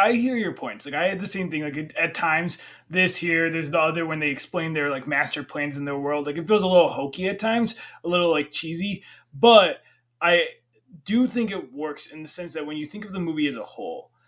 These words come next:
and it kind of ramps up. The first part is kind of, like, still high schooly, still kind of, like, fun, right? And you got these villains kind of being fun and good. Like, I get it, you, you, Doc Ock,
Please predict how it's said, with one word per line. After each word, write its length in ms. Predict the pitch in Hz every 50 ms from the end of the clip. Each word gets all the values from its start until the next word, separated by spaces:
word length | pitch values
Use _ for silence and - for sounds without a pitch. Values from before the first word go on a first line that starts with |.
| _ _ _ -
and 360 | - 147 143 143 135 135 127
it 100 | - -
kind 220 | - - 202 240 277
of 180 | 262 180 147
ramps 300 | 156 165 170 170 143 -
up. 180 | 170 147 - -
The 60 | 123
first 260 | - - 254 269 262
part 140 | - 294 302
is 60 | 254
kind 200 | 202 - 214 254
of, 60 | 247 240
like, 240 | 226 - - - _
still 380 | - - - - 240 262 269
high 160 | 196 196 220 254
schooly, 440 | 233 - - 254 247 233 214 190
still 240 | 156 - - - 226
kind 220 | 220 226 240 247 247
of, 60 | 233
like, 180 | 240 226 -
fun, 440 | - - - 233 233 240 226 202 190
right? 300 | 175 190 202 220 247 247 -
And 100 | 202 202
you 60 | 202 190
got 140 | 208 214
these 140 | 202 214 180
villains 300 | 151 220 226 233 226 214
kind 140 | - 208 226
of 80 | 214 185
being 160 | 214 214 202
fun 320 | - - 208 208 220 220
and 100 | 202 190
good. 220 | 185 208 214 214 196
Like, 140 | 190 185
I 60 | 185 185
get 220 | 175 214 226 226
it, 140 | 220 214 214
you, 240 | 196 185 185 185 190 _
you, 120 | - 185 180 _
Doc 240 | - 185 185 190 190
Ock, 300 | 196 185 185 185 185